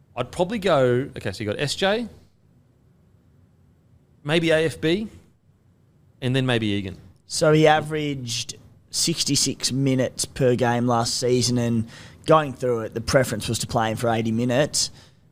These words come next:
Speaker 2: Uh, without starting the entirety of the, uh, the split hit hooker debate, do you like him as an eighty at the Warriors, or do you like him sharing it, maybe giving Jazz Tevaga fifteen or
Speaker 1: I don't
Speaker 2: twenty
Speaker 1: like
Speaker 2: games?
Speaker 1: any eighty.
Speaker 2: Full
Speaker 1: Like,
Speaker 2: stop.
Speaker 1: full
Speaker 2: Okay.
Speaker 1: stop in this, this modern game. Um,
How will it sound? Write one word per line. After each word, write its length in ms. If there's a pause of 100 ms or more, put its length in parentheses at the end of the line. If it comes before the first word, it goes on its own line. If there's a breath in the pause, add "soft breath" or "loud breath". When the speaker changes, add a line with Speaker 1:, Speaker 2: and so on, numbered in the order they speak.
(120)
Speaker 2:
Uh, 220
without 380
starting 560
the 120
entirety 600
of 120
the, 200
uh, 120
the 100
split 440
hit 160
hooker 240
debate, 640 (500 loud breath)
do 100
you 80
like 300
him 380 (100)
as 160
an 100
eighty 280
at 60
the 80
Warriors, 460
or 160
do 120
you 80
like 360
him 80
sharing 360
it, 40
maybe 260
giving 240
Jazz 220
Tevaga 340
fifteen 380
or 60
Speaker 1:
I 60
don't 80
Speaker 2:
twenty 180
Speaker 1:
like 80
Speaker 2:
games? 120
Speaker 1:
any 100
eighty. 180 (380)
Speaker 2:
Full 100
Speaker 1:
Like, 80
Speaker 2:
stop. 320
Speaker 1:
full 140
Speaker 2:
Okay. 80
Speaker 1:
stop 400
in 100
this, 180
this 220
modern 260
game. 400
Um, 500